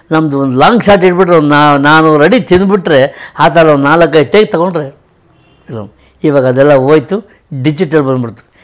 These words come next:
ಎಷ್ಟೇ ಥರ ಮಾಡ್ಕೊತಾರೆ, ಡಿ-, ತೆಗಿತಾರೆ, ಒಂದು ಇಪ್ಪತ್ತು ಮೂವತ್ತು ಶಾಟ್ ತೆಗೆದು ಎಲ್ಲ ಹತ್ತೊಂಬತ್ತು ಶಾಟ್ ಡಿಲೀಟ್ ಮಾಡಿ ಒಂದನ್ನು ಇಟ್ಕೊತಾರೆ. ಹಾಗಾಗ್ಬಿಟ್ಟಿದೆ.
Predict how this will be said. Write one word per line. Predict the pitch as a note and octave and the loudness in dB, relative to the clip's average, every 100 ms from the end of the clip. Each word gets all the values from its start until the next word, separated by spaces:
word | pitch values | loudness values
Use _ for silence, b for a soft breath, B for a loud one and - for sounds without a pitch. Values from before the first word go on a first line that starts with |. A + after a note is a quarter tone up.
| b C3+ | b -6
ಎಷ್ಟೇ | B2+ - - D3 | -4 -4 0 0
ಥರ | D#3 E3+ D#3+ | 0 -2 -4
ಮಾಡ್ಕೊತಾರೆ, | D#3+ E3+ E3 E3 F3 E3+ | -2 -2 -2 -2 -2 -2
ಡಿ-, | D#3+ | -4
ತೆಗಿತಾರೆ, | E3 D#3 F3 F#3 F3+ F3+ | -6 -4 -2 0 0 0
ಒಂದು | F3+ E3 | 0 0
ಇಪ್ಪತ್ತು | E3 D3+ F3 D#3+ | -2 -2 -2 -2
ಮೂವತ್ತು | E3+ D#3+ | -2 0
ಶಾಟ್ | F3 E3+ | 0 0
ತೆಗೆದು | G3+ G#3+ C#3+ - b b b E3+ | -2 -2 -4 -6 b b b 0
ಎಲ್ಲ | F3 F3+ | 2 2
ಹತ್ತೊಂಬತ್ತು | D3+ D3+ E3+ D#3+ C#3+ | 0 0 0 0 2
ಶಾಟ್ | E3+ D#3 B2+ B2 A2+ A#2 C#3+ B2 | 2 0 -4 -8 -8 -10 -10 -2
ಡಿಲೀಟ್ | F#3 E3+ C3+ | 0 0 0
ಮಾಡಿ | F#3 B2+ A2 b b b | -2 -2 -6 b b b
ಒಂದನ್ನು | C#3+ D#3 D#3+ D3 | -2 0 0 -2
ಇಟ್ಕೊತಾರೆ. | B2+ C3+ B2 G#2+ - - | -2 -4 -4 -6 -8 -8
ಹಾಗಾಗ್ಬಿಟ್ಟಿದೆ. | C#3 D3+ D3 C3+ A#2+ A2+ G#2 | -2 2 2 0 -2 -6 -8